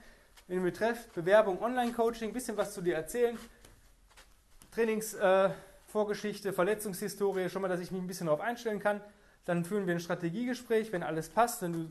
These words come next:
mit den Konditionen und alles, was du bekommst, einverstanden bist und ich auch mit dir einverstanden bin, dann, äh, geht's auch schon weiter und dann legen wir zusammen los und bringen dich zu einem neuen Ich.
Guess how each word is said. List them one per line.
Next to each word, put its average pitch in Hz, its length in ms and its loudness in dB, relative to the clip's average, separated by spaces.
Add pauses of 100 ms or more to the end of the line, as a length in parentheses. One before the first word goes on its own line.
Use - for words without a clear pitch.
(160)
mit 160 100 -10
den 160 100 -4
Konditionen 185 540 -4
und 170 100 -8
alles, 175 260 -4
was 170 120 -6
du 160 120 -12
bekommst, 170 340 -4
einverstanden 220 520 -2
bist 214 220 -2
und 170 120 -8
ich 220 120 -6
auch 180 120 2
mit 165 160 -4
dir 226 140 2
einverstanden 202 560 0
bin, 196 200 -2 (560)
dann, 180 320 2
äh, 170 300 4 (400)
geht's 190 180 -8
auch 156 100 -2
schon 147 180 -2
weiter 226 360 6 (560)
und 175 160 -2
dann 180 200 2
legen 196 240 0
wir 196 100 2
zusammen 185 360 2
los 202 240 2
und 170 120 -4
bringen 180 200 -2
dich 185 160 -10
zu - 120 -4
einem 156 160 0
neuen 160 320 -2
Ich. - 260 -8